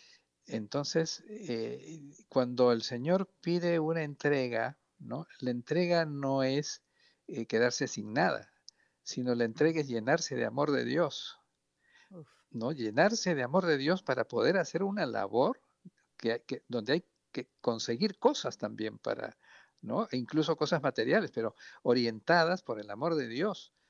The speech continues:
Speaker 1: para salvar a las
Speaker 2: Sí.
Speaker 1: almas, ¿no? Para poder, los catecismos, por ejemplo, ¿no? Eh, distribuirlos, ¿no? Para llevar, pues, los sacramentos a,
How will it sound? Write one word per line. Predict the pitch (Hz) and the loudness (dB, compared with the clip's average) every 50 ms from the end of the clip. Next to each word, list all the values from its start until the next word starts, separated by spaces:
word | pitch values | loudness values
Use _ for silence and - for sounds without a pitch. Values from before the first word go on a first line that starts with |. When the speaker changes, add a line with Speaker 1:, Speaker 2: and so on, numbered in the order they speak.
| _ _ _ | _ _ _
Speaker 1:
para | - 117 107 107 104 | -4 -4 -4 -4 -6
salvar | - 107 101 104 120 131 | -8 -10 -4 -2 0 0
a | 139 135 | 0 -2
las | 131 117 147 147 | -4 -4 -4 -2
Speaker 2:
Sí. | |
Speaker 1:
almas, | 147 147 127 117 117 117 123 175 196 - - - _ _ _ _ _ _ - | -2 -2 -2 -4 -4 -4 -2 -2 -4 -6 -8 -16 _ _ _ _ _ _ -12
¿no? | 110 104 107 139 170 | -8 -4 -4 -4 -2
Para | - - 117 117 113 110 113 110 110 | -2 -2 -2 -2 -2 -4 -4 -4 -6
poder, | - - 110 107 107 120 123 127 - _ _ _ _ - - - - - - 139 - 135 139 143 - _ | -4 -4 -2 0 0 0 0 -2 -4 _ _ _ _ -20 -20 -20 -18 -18 -18 -16 -14 -14 -14 -14 -14 _
los | - - 127 117 - | -4 0 0 0 0
catecismos, | - 110 - - - - 160 - - 123 - | 0 -4 -4 -2 2 2 2 2 0 -2 -4
por | - 110 - | -4 -4 -4
ejemplo, | - - 160 165 151 131 123 117 113 - | -2 0 0 0 -2 -2 -2 -2 -2 0
¿no? | 120 147 214 202 - 131 | 0 0 0 0 -2 -4
Eh, | 117 107 110 113 107 107 107 - 117 120 113 110 107 110 | -4 -6 -6 -8 -8 -10 -10 -10 -10 -10 -10 -12 -12 -12
distribuirlos, | 113 113 - - 120 107 107 117 180 240 190 135 127 131 135 147 190 185 - - _ - - - - - - _ | -12 -12 -8 -6 -4 -2 0 2 4 4 4 4 4 4 6 6 6 4 0 -6 _ -20 -20 -20 -20 -20 -16 _
¿no? | - 120 110 123 165 208 | -8 -4 -2 -2 -2 -4
Para | - - 127 117 117 117 | -2 0 0 0 2 0
llevar, | 113 110 117 117 113 120 131 143 151 156 156 - | -2 0 0 2 4 4 6 6 6 4 2 0
pues, | - 123 117 - - | -4 -6 -6 -8 -10
los | 117 113 113 110 - | -10 -8 -8 -8 -8
sacramentos | - 113 - - 107 107 120 151 190 214 175 127 - 139 143 160 180 180 - 127 | -8 -10 -8 -8 -6 -2 0 2 2 0 0 -2 -2 0 2 2 0 0 -4 -6
a, | 113 113 117 120 120 127 123 | -6 -4 -4 -6 -6 -8 -10